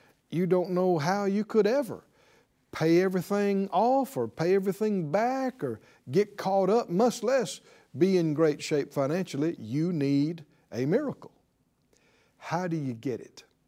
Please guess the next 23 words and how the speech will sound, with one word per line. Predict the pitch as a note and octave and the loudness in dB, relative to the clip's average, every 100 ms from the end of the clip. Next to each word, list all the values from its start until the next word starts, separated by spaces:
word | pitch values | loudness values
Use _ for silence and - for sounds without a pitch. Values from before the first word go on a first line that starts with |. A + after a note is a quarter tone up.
| _ _ _ _ _ _ _ _ - | _ _ _ _ _ _ _ _ -16
How | - D3 | -4 -2
do | C3 | 0
you | A2 | -4
get | G2+ G#2 - | -8 -12 -14
it? | - _ _ _ _ _ _ _ - _ - | -20 _ _ _ _ _ _ _ -20 _ -2
Many | D#3+ D4 D4+ | 0 2 2
Christians, | - B3+ B3 - - - - E3+ | 0 0 -2 -4 -16 -18 -20 -8
the | C3+ - | -6 -2
only | F#3+ C#4 D#4 C#4+ | 0 2 2 0
thing | C4 C4 A3+ | 0 0 2
they | A3 | 2
know, | A3+ A3+ | 2 2
the | D#3 D#3 | 2 0
only | G#3+ C#4+ C4 | 0 0 0
thing | C4+ B3 | -2 2
they've | A3+ A3 F#3 | 2 2 0
been | G3+ | -2
taught | G3 A#3+ G3+ D#3+ - - _ _ _ _ _ _ _ - | -2 -4 -2 -2 -6 -16 _ _ _ _ _ _ _ -4
is | C#3+ - | -4 -4
to | D#3+ | -6
beg. | D3+ A3 D#3+ F#2+ - - _ _ _ _ _ _ _ _ _ _ _ _ _ _ _ _ - | -2 -2 -2 -6 -14 -20 _ _ _ _ _ _ _ _ _ _ _ _ _ _ _ _ -8
To | C#3 | -6
beg. | C3+ G3 A#2 - | -4 -6 -8 -16